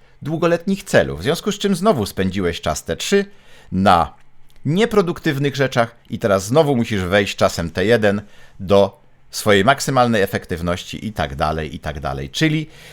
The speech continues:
gdybyśmy to teraz narysowali w ten sposób, to po prostu ten efekt piły polega na tym,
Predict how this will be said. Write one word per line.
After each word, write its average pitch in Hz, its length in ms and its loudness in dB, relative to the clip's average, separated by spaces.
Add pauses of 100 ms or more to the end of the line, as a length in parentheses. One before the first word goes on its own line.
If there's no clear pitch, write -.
gdybyśmy 139 360 -2
to - 80 -6
teraz 139 260 0
narysowali 143 540 2
w - 40 -14
ten 208 160 -2
sposób, - 460 -2 (220)
to 139 100 -4
po 127 100 -4
prostu 139 320 -2
ten 120 180 0
efekt 135 320 -6
piły 123 240 -2
polega 98 380 0
na 98 140 2
tym, 98 240 -4